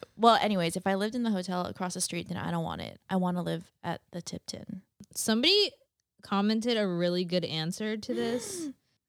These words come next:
Speaker 2: Oh, yeah. Jacob answered, um, Phil of the Future,
Speaker 1: <gasps>
Speaker 2: which I think is so
Speaker 1: Did he give
Speaker 2: good.
Speaker 1: a reason why?
Speaker 2: He said,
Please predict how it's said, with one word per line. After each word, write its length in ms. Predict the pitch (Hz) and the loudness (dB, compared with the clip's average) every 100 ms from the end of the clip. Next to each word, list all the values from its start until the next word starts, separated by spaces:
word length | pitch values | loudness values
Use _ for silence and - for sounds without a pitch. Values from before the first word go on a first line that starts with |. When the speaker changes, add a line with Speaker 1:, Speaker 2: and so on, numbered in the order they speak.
| _ _ _ | _ _ _
Speaker 2:
Oh, 100 | 247 | 2
yeah. 200 | 240 185 | 4 4
Jacob 420 | 185 202 208 277 196 | 2 2 4 2 2
answered, 640 | 196 202 226 214 214 226 _ - | 0 2 2 2 2 -2 _ -2
um, 440 | 202 185 175 180 - | 2 4 2 0 2
Phil 260 | 196 202 | 4 4
of 60 | 202 | 4
the 80 | 196 | 0
Future, 840 | - 160 170 - 160 139 190 208 190 _ | 0 2 2 2 2 2 0 -2 -4 _
Speaker 1:
<gasps> 1300 | _ _ 269 294 294 285 262 247 _ _ _ _ _ - | _ _ -6 -2 0 -2 -4 -6 _ _ _ _ _ -10
Speaker 2:
which 200 | 175 - | -8 -4
I 140 | 175 170 | -2 -2
think 340 | 220 233 214 _ - | 0 -2 -4 _ -6
is 220 | 202 185 | -4 -4
so 180 | - 175 | -2 4
Speaker 1:
Did 120 | 254 | 6
he 80 | 262 | 6
give 220 | 254 233 | 2 2
Speaker 2:
good. 100 | 240 | 2
Speaker 1:
a 20 | |
reason 460 | 208 208 202 208 196 | 2 2 2 2 2
why? 320 | 185 180 202 | 2 0 -2
Speaker 2:
He 80 | 277 | 0
said, 360 | 220 226 214 | 4 6 4